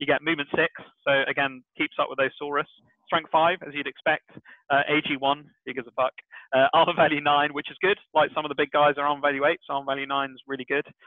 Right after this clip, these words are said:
Uh, and he also has Thick Skull, so he, it's weird, like, the big guys seem to have a, like, a flip side where they have Thick Skull or not, and keeping this dude on the pitch, you, you really want to when he, he brings a lot to the team. So, so that armor nine and the Thick Skull makes him one of the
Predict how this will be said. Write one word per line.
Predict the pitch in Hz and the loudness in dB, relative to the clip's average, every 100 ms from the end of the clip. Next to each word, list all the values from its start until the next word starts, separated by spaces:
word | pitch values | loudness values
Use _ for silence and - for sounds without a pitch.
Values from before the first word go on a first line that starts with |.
| _ - | _ -2
Uh, | 131 | 0
and | 135 | 0
he | 147 | -2
also | 170 - 139 | -2 0 2
has | 147 - - | 2 0 -2
Thick | 160 - | -2 -2
Skull, | - 120 113 - 131 | 0 0 -2 -6 -4
so | 123 | -4
he, | 131 - | -4 -6
it's | 131 - | -8 -2
weird, | 151 143 131 | 2 4 4
like, | 127 120 | 2 0
the | 135 | -2
big | 151 135 | -2 2
guys | 135 127 | 2 2
seem | 143 131 | -4 -8
to | |
have | 135 135 | -4 -2
a, | 131 | 2
like, | 127 - | 0 -2
a | 131 | -4
flip | 139 - | -6 -2
side | 151 147 | 0 0
where | 139 | 2
they | 135 127 | 0 0
have | 127 - | -2 -2
Thick | 143 _ | -8 _
Skull | 139 | -4
or | 127 | -4
not, | 135 151 - _ _ | -4 -6 -8 _ _
and | 131 - | -8 -2
keeping | 151 151 139 | 0 0 -2
this | 127 - | -4 -4
dude | 135 | -4
on | 131 | -4
the | 123 | -4
pitch, | 143 120 - 127 | -2 -2 -4 -14
you, | 120 | -14
you | 120 120 | -14 -8
really | 123 120 | -6 -6
want | 117 120 - | -6 -10 -12
to | 113 | -14
when | 113 113 | -14 -14
he, | 120 113 | -14 -14
he | 131 120 | -16 -8
brings | 139 123 | -6 -4
a | 123 | -4
lot | 123 - | -6 -8
to | - | -16
the | - 127 | -12 -12
team. | 117 - | -12 -8
So, | 120 117 - - _ 131 | -8 -8 -14 -20 _ 0
so | |
that | 135 135 | 2 4
armor | 139 139 135 | 4 4 2
nine | 131 127 123 | 0 0 -2
and | 135 127 | -4 -4
the | 123 | -6
Thick | 127 | -6
Skull | - 120 117 | -4 -4 -4
makes | 120 123 - | -6 -8 -10
him | |
one | 123 | -14
of | |
the | 120 | -14